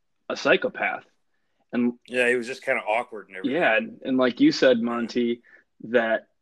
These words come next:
Speaker 1: it's like this movie could have been, if you kinda took the, the Batman elements out of it, could have been a standalone movie on its own about a guy that just kinda lost his way into his mental illness. But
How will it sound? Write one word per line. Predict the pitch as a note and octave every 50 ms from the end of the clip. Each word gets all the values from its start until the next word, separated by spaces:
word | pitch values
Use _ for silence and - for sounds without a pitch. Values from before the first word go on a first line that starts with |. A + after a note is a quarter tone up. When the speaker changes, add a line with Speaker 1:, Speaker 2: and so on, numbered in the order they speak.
| _ _ _ _ -
Speaker 1:
it's | -
like | B2+ A#2+ A#2
this | D3 D#3+ - -
movie | C3+ C3+ D3 C#3+ C#3 A#2+
could | - - C3+
have | B2+ A2 G2 G2+
been, | A#2+ A#2 A#2 A#2 A#2
if | G#2+ -
you | A#2
kinda | - - B2+ A#2
took | G#2 - B2+ G#2+ -
the, | - A#2 G#2+ G#2+ A2 G#2+ - _ _ -
the | A#2
Batman | G#2+ G#2 A#2+ A#2+ A2 A#2+ B2 A#2+ A2+
elements | A#2 B2 C3 B2+ B2 A2 G#2 -
out | G#2 G#2+ G#2
of | G2+
it, | A2+ A2 -
could | - C#3
have | C3 A#2
been | B2 A#2+
a | A2
standalone | G2+ - - A2+ A2 A2 A2+ A#2 A#2 A#2 A2+ A2+ A2
movie | G#2+ A2 A#2 C3 A2+ A2 G2+ G2 - _ _ _ _ _ - -
on | A2+ A2+ A#2
its | A2 G#2 - -
own | A2 A2 A#2 C3 C#3+
about | A#2 G#2+ G#2 G#2
a | G#2
guy | G#2 G2+ A2 G#2 G#2+ A2 A2+
that | G#2+ A2 A2 G#2+ - -
just | - A2 - -
kinda | B2+ A#2 A2 G#2+
lost | A2 A2 A#2 A#2 A#2 - -
his | B2 A2+ G2+
way | G#2 A2 A#2 B2 B2+ B2 A#2 A#2 A#2 A#2 A#2+ - -
into | - A#2 A#2 G#2+ G#2+
his | A2+ A2 G2+
mental | A#2 A#2 A#2 A2 - A2+ A2
illness. | A#2+ C3 C3 A#2 G#2+ G#2+ - - - - _ _ _ _ _ _ _ _ _ _ _ _ _ _ _ _ - -
But | B2 A#2+ - B2+ A2+ A2 - -